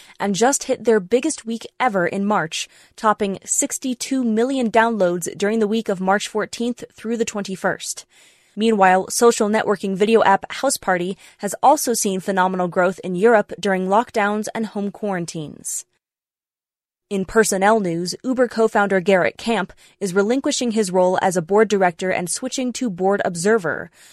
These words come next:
where he says he'll focus on product strategy for the ride-hailing giant. In his Medium post announcing the shift,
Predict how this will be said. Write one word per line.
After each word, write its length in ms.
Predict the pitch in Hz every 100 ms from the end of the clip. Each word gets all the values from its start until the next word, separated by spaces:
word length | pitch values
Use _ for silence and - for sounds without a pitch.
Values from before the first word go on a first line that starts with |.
| _ -
where 140 | 196
he 140 | 185 214
says 280 | 208 190
he'll 120 | 208 208
focus 400 | 202 190 196 -
on 160 | 180 165
product 400 | - 262 226 -
strategy 500 | 208 175 175 175 190
for 160 | 208
the 100 | 185
ride-hailing 600 | 175 170 180 185 160 175
giant. 500 | 170 196 156 82 - _ _ _ _ _ _
In 120 | 226
his 200 | 226 196
Medium 380 | 214 262 233 190
post 320 | 190 190 -
announcing 440 | 196 185 190 - 180
the 60 |
shift, 440 | 170 240 190 -